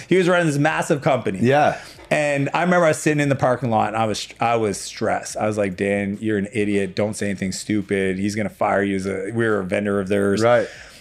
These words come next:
Speaker 1: And it turned out to be one of the most ma-, that, I would say in a indirect way, he some, in a way became, like, an early mentor.
Speaker 2: Okay.
Speaker 1: 'Cause I learned so much. He, he was, like, fifteen years older than me. He had built this thing, or maybe twenty years older than me.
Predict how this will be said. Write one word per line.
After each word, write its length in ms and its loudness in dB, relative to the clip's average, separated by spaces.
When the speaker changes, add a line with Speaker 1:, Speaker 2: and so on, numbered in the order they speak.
Speaker 1:
And 160 0
it 120 -2
turned 240 2
out 100 4
to 80 -2
be 140 0
one 100 0
of 80 0
the 40 -2
most 220 -2
ma-, 180 -4
that, 360 0
I 100 2
would 160 2
say 260 0
in 200 2
a 260 2
indirect 460 4
way, 300 2
he 240 2
some, 400 0
in 100 2
a 80 4
way 220 2
became, 420 -2
like, 180 0
an 180 -2
early 260 0
mentor. 540 -4
Speaker 2:
Okay. 120 -12
Speaker 1:
'Cause 100 -4
I 60 6
learned 240 4
so 120 2
much. 360 0
He, 120 2
he 140 4
was, 100 2
like, 220 2
fifteen 380 -2
years 180 0
older 220 4
than 100 4
me. 240 2
He 60 2
had 140 0
built 180 2
this 180 -6
thing, 340 0
or 40 -2
maybe 180 -2
twenty 240 -4
years 180 -2
older 140 -4
than 120 -2
me. 60 -12